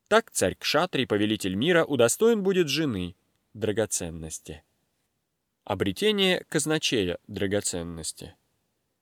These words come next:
Как же царь, повелитель мира, удостоится казначея драгоценности? Царю Кшатрию,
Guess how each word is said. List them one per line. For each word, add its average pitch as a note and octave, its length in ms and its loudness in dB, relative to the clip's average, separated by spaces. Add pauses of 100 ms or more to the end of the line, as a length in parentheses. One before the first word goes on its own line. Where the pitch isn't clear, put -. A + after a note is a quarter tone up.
(160)
Как G#2+ 220 6
же A#2+ 160 2
царь, G#3 300 4
повелитель G#2 520 0
мира, C3 400 0
удостоится A#2+ 680 2
казначея D3 600 2
драгоценности? G2+ 960 -2 (600)
Царю A#2+ 320 6
Кшатрию, A2+ 580 2